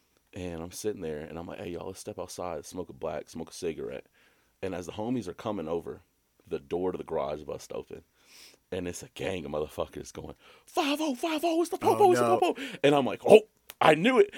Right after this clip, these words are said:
Speaker 1: So I just turn and dip out the door. As I'm running, I look. The cops were already through the house on the back patio. The patio screened in, and I'm like, "Oh, shit." The flashlights are <laughs> flying,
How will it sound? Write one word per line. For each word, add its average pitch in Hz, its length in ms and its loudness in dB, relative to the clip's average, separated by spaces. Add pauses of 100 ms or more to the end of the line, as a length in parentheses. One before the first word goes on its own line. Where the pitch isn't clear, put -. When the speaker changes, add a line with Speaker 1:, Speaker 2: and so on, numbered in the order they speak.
(120)
Speaker 1:
So 139 160 4
I 196 100 8
just 143 200 -2 (100)
turn 185 360 10
and 120 160 2
dip 180 200 10
out 160 160 6
the 156 60 -4
door. 156 340 2 (580)
As 143 180 2
I'm 123 180 6
running, 127 500 6
I 117 80 4
look. 123 340 4 (680)
The 98 80 -2
cops 127 440 -4
were 90 160 -4
already 95 420 0
through 87 180 -10
the - 100 -8
house 80 360 -4
on 95 120 -4
the 76 80 -4
back 90 340 0
patio. 85 380 -6
The 78 60 -10
patio 98 340 -6
screened 85 480 -10
in, 80 260 -4
and 87 80 -4
I'm 95 140 -4
like, 85 160 -6 (180)
"Oh, 113 480 2
shit." - 320 -4
The 95 80 0
flashlights 120 640 0
are 127 80 -2
<laughs> - 0 -
flying, - 680 -4